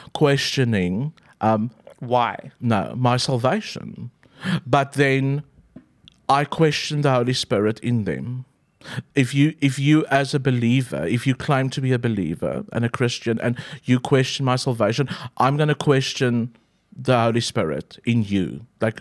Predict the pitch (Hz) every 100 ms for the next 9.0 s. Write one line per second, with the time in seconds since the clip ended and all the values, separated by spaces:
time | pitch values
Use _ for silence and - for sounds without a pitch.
0 | - 120 135 135 - - 117 110 123 90
1 | 80 110 - 52 - - 214 170 - 143
2 | 143 151 175 165 165 175 135 123 120 -
3 | - - - - - 123 139 147 147 143
4 | 143 131 127 127 120 123 131 139 120 113
5 | 113 113 107 95 76 208 - - - 110
6 | 113 110 151 160 110 - 120 123 - 104
7 | 151 - - 202 202 208 202 196 190 160
8 | 151 156 202 151 123 123 - 76 98